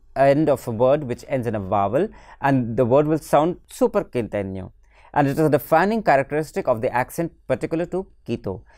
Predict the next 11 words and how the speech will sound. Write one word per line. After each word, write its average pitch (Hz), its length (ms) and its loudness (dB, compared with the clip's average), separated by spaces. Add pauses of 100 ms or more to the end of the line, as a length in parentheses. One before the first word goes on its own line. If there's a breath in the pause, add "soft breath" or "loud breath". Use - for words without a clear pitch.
(180 soft breath)
That 143 180 2
is 156 100 2
why 196 320 4
many 165 240 0
people 165 420 0
humorously 143 580 0
refer 143 420 0 (300 soft breath)
to 123 80 -4
Quito 135 260 0
as 120 160 4
Quitop - 380 -2